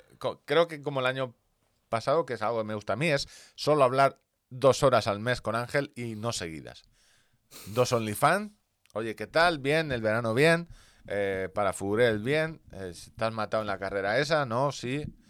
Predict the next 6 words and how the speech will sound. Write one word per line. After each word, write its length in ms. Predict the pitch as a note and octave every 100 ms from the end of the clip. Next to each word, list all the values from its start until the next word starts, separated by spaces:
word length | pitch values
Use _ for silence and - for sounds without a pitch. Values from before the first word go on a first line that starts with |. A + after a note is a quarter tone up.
| - -
¿Sigues, 440 | - A#2 A#2+ A2 A2+
eh, 340 | G#2+ G#2+ G2+ F2+ A2 - - -
siendo 360 | - G#2+ G#2 G2+
el 180 | G2+ -
pilar 540 | G2+ A2+ G#2+ F#2+ E2 -
central 720 | - G#2 G#2 A2 G2+ G2 F#2+